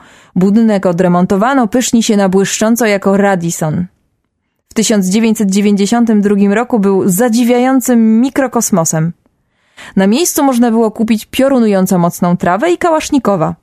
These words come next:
Gangsterzy mieszkali przez ścianę z profesorami. Którejś nocy obudził mnie łomot wyważanych drzwi.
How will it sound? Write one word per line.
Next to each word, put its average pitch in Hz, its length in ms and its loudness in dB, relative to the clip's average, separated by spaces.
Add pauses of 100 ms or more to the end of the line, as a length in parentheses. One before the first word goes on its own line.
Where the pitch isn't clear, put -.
(260)
Gangsterzy 226 600 0
mieszkali 233 400 0
przez - 260 -4
ścianę 220 280 0
z - 80 -10
profesorami. 185 680 -2 (1080)
Którejś 226 400 -2
nocy 285 460 -2
obudził 226 400 2
mnie 196 200 2
łomot 208 340 0
wyważanych 180 560 0
drzwi. 160 380 -4